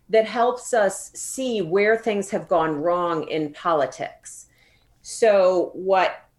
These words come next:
what we end up saying is there are some customers who are doing well in the existing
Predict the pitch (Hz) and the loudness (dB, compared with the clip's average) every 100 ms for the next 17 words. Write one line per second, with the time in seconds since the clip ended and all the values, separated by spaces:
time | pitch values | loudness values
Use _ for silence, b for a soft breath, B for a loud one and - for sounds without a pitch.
0 | - 190 180 185 214 262 254 196 170 165 | -2 0 2 2 2 0 2 0 2 -2
1 | 165 - - - 165 175 165 - - - | -4 -10 -18 -4 2 2 2 -2 -10 -12
2 | - 202 214 277 254 190 - 175 156 139 | -2 0 0 0 -2 -2 -2 -4 -2 -2
3 | 135 139 - _ _ _ _ _ 214 175 | -4 -8 -18 _ _ _ _ _ 2 2
4 | - 170 170 180 160 147 165 160 139 120 | 2 0 0 -2 -2 -2 0 2 2 0
5 | 170 247 _ _ _ _ 175 160 147 170 | -2 -6 _ _ _ _ -2 0 0 -2
6 | 165 - 170 147 | -2 -2 -2 -2